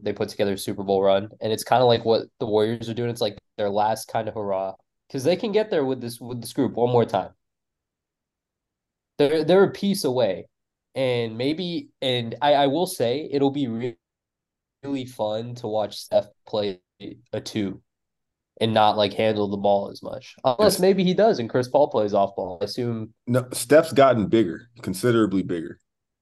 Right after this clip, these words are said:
Speaker 2: and can handle contact way more
Speaker 1: Yeah.
Speaker 2: than he could five years ago. So he's almost prepped himself for that.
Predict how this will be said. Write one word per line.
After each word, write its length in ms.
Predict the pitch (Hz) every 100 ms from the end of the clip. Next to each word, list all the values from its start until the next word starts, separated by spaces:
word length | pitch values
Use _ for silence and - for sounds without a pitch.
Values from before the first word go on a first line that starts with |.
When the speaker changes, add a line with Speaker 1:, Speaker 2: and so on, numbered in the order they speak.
| -
Speaker 2:
and 440 | 95 92 87 82
can 140 | - 82
handle 300 | 95 95 90
contact 680 | 90 87 85 87 87 - _ _ _ _ -
way 220 | 98 98
more 220 | 95 92
Speaker 1:
Yeah. 60 | 90
Speaker 2:
than 80 | 85
he 60 | 85
could 400 | - 90 82 73
five 240 | 92 85 85
years 220 | 85 85
ago. 340 | 85 85 90 -
So 420 | - 82 82 85
he's 240 | 95 98 -
almost 380 | 104 110 98 -
prepped 240 | 98 95
himself 320 | - - 82 -
for 80 |
that. 240 | 82 82